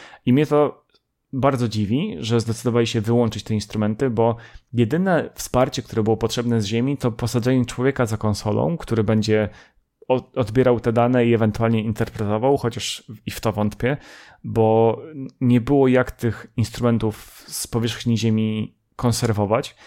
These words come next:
E, zasilanie miały ze swojego postawionego przez astronautów radioizotopowego generatora termoelektrycznego i, e,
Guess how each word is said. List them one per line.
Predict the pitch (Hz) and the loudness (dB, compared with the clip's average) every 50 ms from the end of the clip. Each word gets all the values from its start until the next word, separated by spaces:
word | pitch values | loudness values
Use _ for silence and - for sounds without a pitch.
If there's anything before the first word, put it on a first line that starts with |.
| - - - - - - _ _ - | -20 -20 -20 -20 -20 -20 _ _ 2
E, | 110 107 107 107 107 107 107 107 - - _ _ _ - | 4 4 6 6 4 4 2 -2 -6 -12 _ _ _ -4
zasilanie | 117 107 127 110 - - 123 127 139 143 131 | 0 0 0 0 2 2 2 2 4 4 4
miały | 123 123 120 113 113 117 | 4 4 4 4 2 2
ze | 104 113 | 0 -2
swojego | 107 - - - 117 123 123 113 107 123 117 101 | -4 -4 -2 2 2 4 4 4 4 2 2 2
postawionego | - 113 - - 117 113 117 117 113 113 110 | 0 -4 -4 0 0 2 2 2 2 0 0
przez | - 110 104 107 | -2 -4 -4 -4
astronautów | 104 - - 120 117 113 110 107 117 110 - - - - - - - - | -6 -4 -2 0 2 2 2 2 0 -2 -4 -6 -14 -20 -20 -14 -6 0
radioizotopowego | 117 120 123 123 117 120 113 113 104 113 110 - 113 - 113 107 113 110 104 110 | 2 4 4 4 4 2 2 2 0 0 0 0 0 0 0 2 2 0 0 0
generatora | 101 117 110 110 107 - - 107 113 107 | 2 2 2 2 0 0 0 0 0 0
termoelektrycznego | - 110 107 107 110 110 110 110 110 104 - 113 110 - - - 98 101 107 127 165 - - - - - - _ _ | 2 2 2 2 2 4 4 2 2 0 -4 -8 -10 -8 -4 -2 0 2 2 0 0 -2 -6 -14 -20 -20 -20 _ _
i, | - 113 117 117 117 117 117 120 113 - - _ _ _ _ - | 2 4 6 6 6 6 4 2 0 -2 -8 _ _ _ _ 0
e, | 120 113 113 113 110 113 113 113 113 - - - | 2 4 4 4 4 4 4 4 2 0 -4 -12